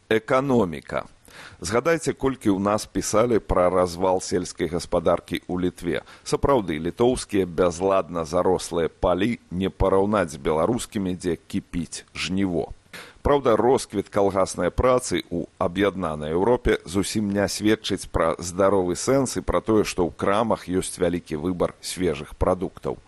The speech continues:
У Літве такі выбар ёсць. А сельская гаспадарка зменшылася роўна настолькі, наколькі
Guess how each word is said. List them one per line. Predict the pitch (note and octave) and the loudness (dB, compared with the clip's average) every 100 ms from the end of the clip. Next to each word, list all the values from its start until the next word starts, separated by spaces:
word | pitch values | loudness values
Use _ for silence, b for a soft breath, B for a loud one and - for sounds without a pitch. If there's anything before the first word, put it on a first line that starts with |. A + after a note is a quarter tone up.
| B B B | B B B
У | A#2+ | 0
Літве | C3+ - G2+ F#2 | 2 0 0 0
такі | A#2+ G#2+ G2 E2 | 0 -2 -2 -2
выбар | F2+ D#2+ E2+ F2+ | -4 -2 -2 -2
ёсць. | F#2+ E2+ B1 - - B B B - | 0 0 -2 -12 -16 B B B -4
А | F#2 - b - | -2 -2 b -10
сельская | - G2+ D#2 - D#2+ D#2 | 0 0 0 -2 -4 -2
гаспадарка | E2 - G2+ B2+ - G2 | -6 -2 0 0 0 -2
зменшылася | - F#2+ A#2+ A#2 G2+ F#2 F2+ - E2 | -2 -2 -2 -2 0 0 0 0 2
роўна | G2 F#2 F2 D#2+ | 4 2 0 -4
настолькі, | E2 - C3 C3+ - F#2 | -4 -2 0 0 0 -2
наколькі | E2 G2 E2 - | 0 -2 -4 -8